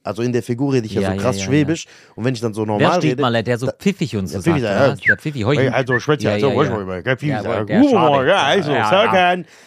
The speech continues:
Speaker 1: Und,
Speaker 2: Sehr
Speaker 1: und
Speaker 2: geil,
Speaker 1: wenn
Speaker 2: jetzt reicht's aber.
Speaker 1: Genau, wenn ich dann aber normal rede, dann sagen die zu mir, „Du kannst ja Deutsch.“ Also die sind richtig schockiert, dass ich eigentlich Hochdeutsch rede.
Speaker 2: Das ist crazy.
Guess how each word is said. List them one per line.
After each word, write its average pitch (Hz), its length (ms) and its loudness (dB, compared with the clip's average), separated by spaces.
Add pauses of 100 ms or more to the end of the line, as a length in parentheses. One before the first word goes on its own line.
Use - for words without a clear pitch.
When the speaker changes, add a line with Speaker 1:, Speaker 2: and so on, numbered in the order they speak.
(200)
Speaker 1:
Und, 156 140 0
Speaker 2:
Sehr 208 160 4
Speaker 1:
und 220 60 -4
Speaker 2:
geil, 214 120 2
Speaker 1:
wenn 190 60 2
Speaker 2:
jetzt 202 200 0
reicht's 170 260 0
aber. 151 300 2
Speaker 1:
Genau, 196 320 2
wenn 190 140 0
ich 156 80 -4
dann 165 140 2
aber 147 200 0
normal 143 480 0
rede, 123 460 -6 (180)
dann 131 160 0
sagen 139 220 -2
die 123 80 -10
zu 117 100 -12
mir, 101 80 -8
„Du 98 140 -14
kannst 90 320 -10
ja 78 100 -10
Deutsch.“ - 580 -8 (800)
Also 131 120 -2
die 131 80 -10
sind 139 100 -2
richtig 165 280 -6
schockiert, - 480 -4
dass 120 160 -4
ich - 240 -20 (180)
eigentlich 143 420 -2 (300)
Hochdeutsch 175 480 0
rede. 98 240 -12
Speaker 2:
Das 92 220 -12
ist - 140 -18
crazy. 85 380 -18